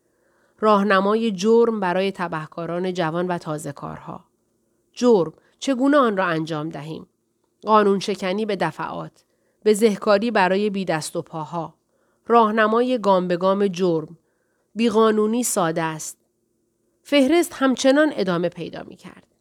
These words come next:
بعد با مشکل پیش درآمد کتاب روبرو شدیم. هری اولین پیشنویس آن را به من داد و خواسته بود آن را همانطور که هست به استنلی برسانم.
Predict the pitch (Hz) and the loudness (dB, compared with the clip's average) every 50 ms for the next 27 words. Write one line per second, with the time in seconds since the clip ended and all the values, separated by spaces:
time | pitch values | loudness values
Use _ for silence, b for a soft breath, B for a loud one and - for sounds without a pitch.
0 | _ _ _ _ _ _ _ _ _ _ _ _ _ _ _ _ _ _ _ _ | _ _ _ _ _ _ _ _ _ _ _ _ _ _ _ _ _ _ _ _
1 | _ _ _ _ _ _ _ _ _ _ _ _ _ _ _ _ _ - 226 240 | _ _ _ _ _ _ _ _ _ _ _ _ _ _ _ _ _ 0 2 2
2 | 254 285 277 b b b b b b - 214 214 202 202 202 196 - - 269 277 | 2 2 -2 b b b b b b 0 0 2 4 2 2 2 0 -2 -4 -4
3 | 285 285 285 - 214 202 185 - - 196 180 175 180 180 196 214 233 233 233 - | -4 -4 -6 -6 -8 -6 -6 -4 -2 0 0 0 0 -2 -2 -2 -2 -4 -4 -6
4 | 208 180 - 202 180 170 156 160 156 151 156 147 147 156 147 - - - - - | -8 -6 -2 -2 -2 -2 -2 -6 -6 -6 -6 -8 -8 -10 -12 -12 -14 -14 -16 -16
5 | - - - _ _ _ _ _ _ _ _ _ _ _ - 233 226 226 262 277 | -18 -20 -20 _ _ _ _ _ _ _ _ _ _ _ 0 2 4 4 4 0
6 | 285 277 B B B B _ 240 226 214 202 220 220 220 220 220 - - 226 214 | -2 -4 B B B B _ -2 -2 0 0 2 2 2 2 0 -2 -6 -8 -8
7 | 196 - 226 220 226 262 285 269 - 247 233 226 214 208 214 208 190 190 185 190 | -6 -2 -2 -2 0 -2 -4 -4 -4 -4 -2 -2 -2 -2 -2 -2 -2 0 0 0
8 | 190 185 175 160 156 151 151 147 - _ _ _ _ _ _ - 190 175 - 202 | 0 0 0 -2 -4 -8 -8 -10 -14 _ _ _ _ _ _ -8 -8 -2 0 0
9 | 190 185 - - 220 214 226 - - 208 208 208 208 220 208 190 - 202 208 214 | 0 0 0 0 0 0 -2 -2 -2 -4 -4 -2 -2 -4 -4 -4 -2 0 0 2
10 | 220 226 208 - 214 196 180 185 - 180 175 220 240 254 262 247 - - 202 190 | 2 0 -2 -2 -4 -4 -4 -6 -10 -12 -4 -2 -2 0 -2 -4 -8 -10 -6 -6
11 | 180 165 170 - 180 170 165 165 175 185 170 165 156 160 156 - - 156 - - | -6 -6 -6 -6 -6 -4 -4 -4 -4 -4 -4 -6 -8 -8 -12 -12 -14 -14 -14 -14
12 | - - | -16 -18